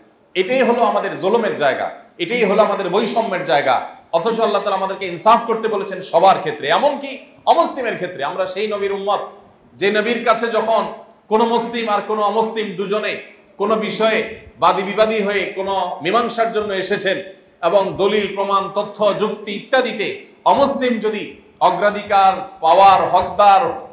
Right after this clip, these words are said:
মনে হয়েছে তার কাছে, তিনি অমুসলিমের পক্ষে রায় দিয়ে নিজের অনুসারী উম্মত মুসলিমের বিপক্ষে রায় দিয়েছেন। আমরা সেই নবীর উম্মত, যে নবী কখনো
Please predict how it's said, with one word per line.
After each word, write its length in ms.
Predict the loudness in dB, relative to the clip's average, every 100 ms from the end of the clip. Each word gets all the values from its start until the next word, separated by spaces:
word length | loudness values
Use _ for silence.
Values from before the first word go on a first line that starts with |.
| -14
মনে 280 | 0 4 4
হয়েছে 300 | 4 2 0
তার 180 | -2 -2
কাছে, 480 | -2 -2 -4 -6 -10 -20 _ _
তিনি 160 | -6 -4 0
অমুসলিমের 580 | 0 -2 -6 -8 -8 -6
পক্ষে 320 | -6 -4 0
রায় 260 | 6 6 4
দিয়ে 580 | 2 4 4 4 -2 -10 -16 -8
নিজের 400 | -6 -2 -2 -2 -2
অনুসারী 500 | -2 -2 -2 -4 -4 -8
উম্মত 400 | -10 -8 -8 -8
মুসলিমের 460 | -10 -10 -10 -10 -10
বিপক্ষে 480 | -10 -10 -10 -8 -4
রায় 180 | -2 -4
দিয়েছেন। 500 | -6 -8 -8 -10 -10
আমরা 220 | -8 -8
সেই 220 | -8 -8
নবীর 240 | -6 -4
উম্মত, 280 | -4 -2 -4 -6 -14 -20 -20 _ _ _ _ _ _ _ _
যে 160 | 2 4
নবী 200 | 4 2
কখনো 480 | 0 2 2 0 0